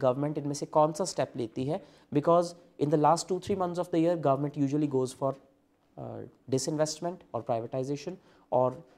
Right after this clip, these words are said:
the selling of some spectrum or some natural resources so that the entire year's revenues can be spruced up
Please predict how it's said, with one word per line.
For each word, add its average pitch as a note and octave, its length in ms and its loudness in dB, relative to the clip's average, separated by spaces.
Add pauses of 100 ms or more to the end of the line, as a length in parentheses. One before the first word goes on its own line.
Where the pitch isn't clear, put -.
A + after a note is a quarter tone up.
(160)
the A#2+ 240 0
selling C#3+ 480 0
of C#3+ 120 -12
some C3+ 160 -2
spectrum D3+ 760 -2
or B2+ 220 -2
some C3 220 -6
natural B2 320 -4
resources D3+ 500 -4 (320)
so A3 260 4
that F3 380 6 (180)
the D3 180 0
entire D3+ 580 4
year's C#3 420 2
revenues B2 380 -2
can G#2+ 180 -4
be B2+ 80 -6
spruced G#2+ 360 -8
up F#2 100 -18